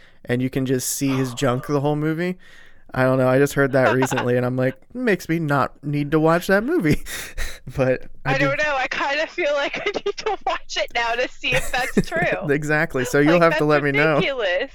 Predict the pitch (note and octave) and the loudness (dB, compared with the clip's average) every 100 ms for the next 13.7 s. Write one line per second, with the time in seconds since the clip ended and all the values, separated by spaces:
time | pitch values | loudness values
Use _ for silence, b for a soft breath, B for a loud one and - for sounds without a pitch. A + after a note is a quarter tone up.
0 | - - G#3 A3 - A3+ - - - A#3+ | -10 -8 -2 -2 -2 -6 -6 -8 -4 -2
1 | A3 G3 G#3 G#3 G3 F#3 F#3 C#3 - D#3 | -2 -4 -2 -2 0 -2 -4 -8 0 0
2 | D3+ E3 F3 E3 C#3+ B2+ C#3+ D3 E3 F#3+ | 2 2 4 6 6 4 0 2 2 4
3 | G3 F#3+ - F3+ D3 C#3 B2 - C3+ B2 | 2 2 0 2 4 6 4 4 6 4
4 | B2 C3 C#3 D3 - B2+ B2 D#3 - D3+ | 2 -2 -2 -2 -2 -2 -2 -4 -2 0
5 | D#3 D#3+ D#3 D#3 D#3+ D#3 D#3+ D3+ B2+ A#2+ | 0 0 -2 -2 -2 -2 -2 0 0 2
6 | C3 - C3 C3+ C#3+ D3+ E3+ F3+ F#3 - | 0 0 2 2 0 -4 -4 -4 -6 -4
7 | C#3 C#3 C#3 C#3+ C#3 C#3 C3 B2+ B2+ C3+ | -2 -2 -4 -4 -6 -8 -6 -4 -4 -2
8 | C#3 C#3+ - - - - D3 D3+ A#3+ B3+ | -4 -6 -10 -20 -12 -4 -4 -2 -4 -4
9 | B3+ C4 C4 B3 B3 C4 - D#4+ F#4 G4 | -2 -4 -6 -6 -6 -6 -6 -8 -8 -14
10 | - - - - D4+ D4 - - - G3+ | -20 -20 -20 -12 -8 -8 -10 -20 -8 -4
11 | F3+ E3+ E3+ F3 - - G#3+ - - B | -2 -4 -6 -10 -14 -16 -14 -14 -16 B
12 | B B D3 - D#3 G#3 A3 G3+ G3+ A3 | B B -8 -4 0 2 2 0 -2 -6
13 | A3+ A#3 G3+ G3 G#3+ C#4 | -4 -6 -4 -4 -4 -6